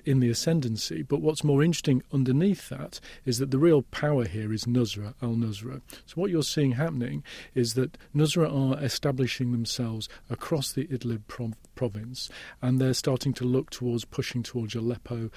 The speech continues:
Latakia, which is the Syrian regime port, uh, and Hama. So what we're seeing is a growth of an Al-Qaeda influence in this area.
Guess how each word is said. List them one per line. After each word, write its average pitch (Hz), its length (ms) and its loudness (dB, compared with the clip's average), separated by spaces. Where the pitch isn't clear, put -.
Latakia, 120 580 -2
which 120 280 -2
is 107 140 -6
the 117 220 -2
Syrian 147 420 2
regime 123 400 4
port, 131 580 -6
uh, 127 200 0
and 139 240 2
Hama. 143 500 -2
So 151 340 4
what 175 160 2
we're 160 100 2
seeing 160 420 4
is 127 320 0
a 139 140 -2
growth 143 800 2
of 120 440 -4
an 123 240 -2
Al-Qaeda 123 840 0
influence 139 800 2
in 120 160 -2
this 113 180 -4
area. 104 460 -6